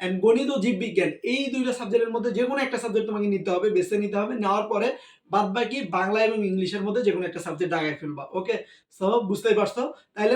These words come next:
মোটামুটি তিনটা সাবজেক্ট অবশ্যই, অবশ্যই দাগাতে হবে, পদার্থ, রসায়ন, জীব অথবা পদার্থ, রসায়ন, গণিত।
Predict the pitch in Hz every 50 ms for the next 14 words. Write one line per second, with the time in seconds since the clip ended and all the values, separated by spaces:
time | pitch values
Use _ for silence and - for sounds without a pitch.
0 | 254 247 233 233 240 240 247 285 262 302 285 269 262 269 - 247 220 208 247 -
1 | - 196 190 196 - 220 214 196 - 202 190 180 175 165 156 165 160 160 165 -
2 | 180 185 208 214 214 - 240 208 190 180 180 - 214 226 233 220 175 180 226 285
3 | 302 294 - _ _ _ _ - 190 208 208 226 214 226 220 208 226 226 226 240
4 | 208 208 196 - 208 226 220 208 190 220 208 185 160 -